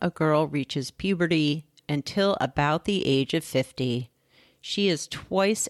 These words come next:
as likely to have an anxiety dis-, disorder as a man. Anxiety disorders also occur earlier in women than men.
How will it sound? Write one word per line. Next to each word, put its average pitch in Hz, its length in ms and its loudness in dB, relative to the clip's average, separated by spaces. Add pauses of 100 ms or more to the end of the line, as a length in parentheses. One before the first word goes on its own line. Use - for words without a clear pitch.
as 208 180 -2
likely 156 480 0
to 127 160 -4
have 131 320 -2
an 175 80 -2
anxiety 139 600 0
dis-, 135 280 -2 (420)
disorder 139 640 0
as - 160 -2
a 143 40 2
man. 123 600 -2 (1040)
Anxiety 160 520 2
disorders 143 520 -2 (100)
also 165 500 2
occur 131 420 -2
earlier 170 640 2
in 139 180 -2
women 143 460 0 (100)
than 143 240 -4
men. 120 440 -6